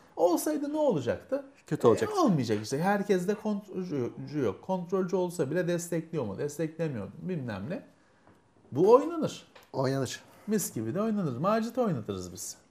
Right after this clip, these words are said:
Speaker 2: Ben alırım bunu abi.
Speaker 1: Ama yine de Macit oynasın. <laughs> Bir şey yapsın.
Speaker 2: Değil mi? Evet. Oyun haberleri de bu kadar.
Speaker 1: Böyle bu hafta biraz uzun mu sürdü gündem? Kusura bakmasınlar. Hani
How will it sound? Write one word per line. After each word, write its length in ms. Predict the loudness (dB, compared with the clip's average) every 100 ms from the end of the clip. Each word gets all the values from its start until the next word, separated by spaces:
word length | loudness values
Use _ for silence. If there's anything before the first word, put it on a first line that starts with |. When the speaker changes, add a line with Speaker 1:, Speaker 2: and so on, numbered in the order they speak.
| -10
Speaker 2:
Ben 200 | -6 -4
alırım 280 | -4 -6 -8
bunu 100 | -10
abi. 180 | -12 -16 -20 _ _ _ _ _ _ _ _
Speaker 1:
Ama 160 | -4 0
yine 200 | 2 2
de 80 |
Macit 360 | 4 2 0 -4
oynasın. 440 | -8 -8 -12 -10 -8
<laughs> 1900 | 0 0 0 -8 -6 -10 -10 -20 -20 _ _ -12 -12 -6 -6 -6 -14 -14 -12
Bir 60 | 2
şey 200 | 4 4
yapsın. 400 | 2 -4 -12 -12 _ _ _ _ _
Speaker 2:
Değil 160 | 2 4
mi? 140 | 4 -2 -20 _ _ _ _ _ _ 0
Evet. 380 | 6 6 4 -10 _ _ 4
Oyun 220 | 6 8
haberleri 380 | 12 12 12 10
de 80 | 6
bu 40 |
kadar. 300 | 6 2 0 -10 _ 4
Speaker 1:
Böyle 360 | 6 8 6
bu 100 | 6 4
hafta 400 | 4 2 2 2
biraz 220 | 0 -2
uzun 220 | -4 -2
mu 80 | -4
sürdü 300 | -2 0 0
gündem? 420 | 0 0 0 -2
Kusura 320 | -6 -2 0
bakmasınlar. 640 | 0 -2 -6 -4 -2 -2 0
Hani 340 | 0 -2 -4